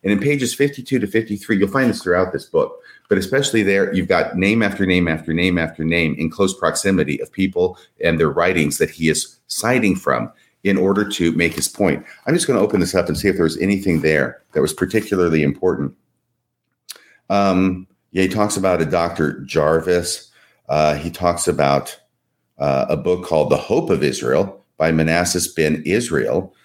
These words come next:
Um, he talks about history of the American Indians.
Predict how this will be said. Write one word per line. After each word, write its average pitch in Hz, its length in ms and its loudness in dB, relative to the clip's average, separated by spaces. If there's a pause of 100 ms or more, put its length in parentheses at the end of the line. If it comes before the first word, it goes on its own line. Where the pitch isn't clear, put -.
(300)
Um, 80 300 2
he 87 140 -2
talks 95 340 -2
about 80 360 2
history 107 440 -2
of 85 80 0
the 78 140 0
American 80 560 0
Indians. 107 640 0